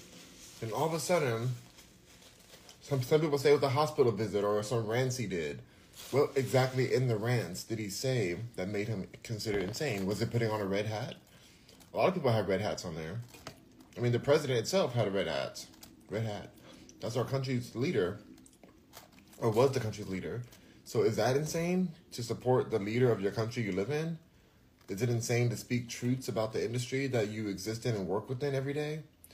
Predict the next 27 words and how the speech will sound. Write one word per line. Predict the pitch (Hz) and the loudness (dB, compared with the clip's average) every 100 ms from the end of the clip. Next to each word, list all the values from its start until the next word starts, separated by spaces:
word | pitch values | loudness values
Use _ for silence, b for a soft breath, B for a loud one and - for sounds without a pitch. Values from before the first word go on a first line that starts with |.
| B B B | B B B
Like, | - 117 92 | -2 -2 0
where | 110 139 151 | 4 6 6
does | 135 131 139 120 | 4 4 4 2
the | 123 | 0
ins-, | 117 120 - | 0 -2 -4
like, | 113 110 | -2 -2
when | 92 131 143 | 2 2 2
did | 147 143 123 - - | 0 0 -2 -12 -6
Kanye | 123 127 127 | 0 2 2
become | 120 120 117 107 | 0 -2 -2 -2
insane | 107 117 120 147 | -4 -2 -2 -2
to | 113 | -4
us? | 71 64 - - - - b b b b b _ _ - - - - - | -6 -10 -12 -18 -20 -20 b b b b b _ _ -20 -20 -20 -20 -14
The | 113 | -8
second | - 117 127 123 | -2 0 2 4
he | 120 | 4
became | 117 117 123 | 4 2 0
a | 101 | 0
powerful | 110 104 101 | 0 0 0
black | 101 98 101 | -2 -4 -4
man, | 95 78 113 120 | -4 -4 -6 -8
saying | - 110 101 | -6 -4 -2
what | 95 | -4
he | |
had | 101 | -4
to | 92 | -6
say. | 95 90 73 | -6 -6 -6